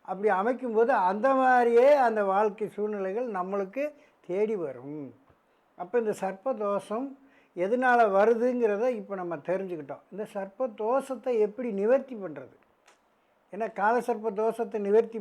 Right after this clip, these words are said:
பண்ணாலோ அல்லது சர்ப்பதோஷம் நாகதோஷத்தை, சர்ப்பம்னாலும் நாகம்னாலும் ரெண்டும் ஒண்ணு தான். அப்படி ஒரு தோஷத்தை நம்ம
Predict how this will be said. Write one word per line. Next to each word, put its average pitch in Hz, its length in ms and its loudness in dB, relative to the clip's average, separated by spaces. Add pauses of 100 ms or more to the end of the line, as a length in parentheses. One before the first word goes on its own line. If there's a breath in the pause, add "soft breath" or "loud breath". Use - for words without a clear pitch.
பண்ணாலோ 185 400 -2 (100)
அல்லது 196 280 0
சர்ப்பதோஷம் 214 720 -2
நாகதோஷத்தை, 196 720 -4 (480 soft breath)
சர்ப்பம்னாலும் 208 680 0
நாகம்னாலும் 202 500 -2
ரெண்டும் 190 260 0
ஒண்ணு 170 220 -4
தான். 226 120 -4 (440 soft breath)
அப்படி 269 240 -2 (200)
ஒரு 208 120 4 (120)
தோஷத்தை 233 480 -2
நம்ம 214 140 -6